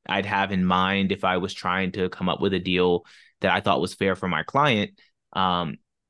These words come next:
and from the Wizards' perspective, you could say, "Well, hey, like, I don't think he's worth any of these contracts potentially," right? Um, I do think that sweet spot for me, if I was negotiating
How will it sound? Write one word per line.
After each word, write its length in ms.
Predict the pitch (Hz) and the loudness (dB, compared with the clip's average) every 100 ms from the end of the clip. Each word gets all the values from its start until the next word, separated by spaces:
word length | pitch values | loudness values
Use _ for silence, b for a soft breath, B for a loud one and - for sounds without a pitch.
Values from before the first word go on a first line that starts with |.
| - | -4
and 120 | 117 | 0
from 120 | 123 | 2
the 60 | 101 | 2
Wizards' 340 | 160 202 165 | 4 4 2
perspective, 800 | 127 110 - 101 - 101 98 98 _ | -2 -2 -2 -2 0 -2 -2 -6 _
you 160 | - 104 | -8 -4
could 160 | 104 | -4
say, 280 | - 104 98 | 0 2 4
"Well, 160 | 95 95 | 4 2
hey, 300 | 110 110 98 | 2 2 2
like, 240 | 95 90 | 2 0
I 120 | - 101 | 0 0
don't 180 | 98 | 2
think 140 | 98 98 | 0 -2
he's 260 | - 107 | 0 -2
worth 220 | 95 98 98 | -2 -2 0
any 200 | 107 101 | 2 2
of 100 | 101 | 2
these 180 | 117 | 0
contracts 600 | - 95 87 92 92 90 | 0 -2 -2 0 0 -2
potentially," 480 | - 101 98 98 82 | -4 -4 -2 -2 -4
right? 300 | 85 92 98 B B B B | -2 -2 -4 B B B B
Um, 260 | - 104 101 | 0 0 2
I 220 | - 117 160 | 2 4 2
do 260 | 120 135 | 0 -2
think 280 | 135 139 143 | 0 -2 0
that 240 | 110 95 | -2 -4
sweet 260 | - 110 107 | -6 -6 -4
spot 360 | - 117 85 - | 0 0 0 -4
for 140 | - 107 | -6 0
me, 280 | 101 104 | 2 2
if 140 | 104 104 | 2 0
I 120 | 104 | -2
was 180 | 101 104 | -2 -4
negotiating 1040 | 98 98 98 - 104 101 101 101 98 - | -4 -2 -4 0 0 2 2 2 0 -2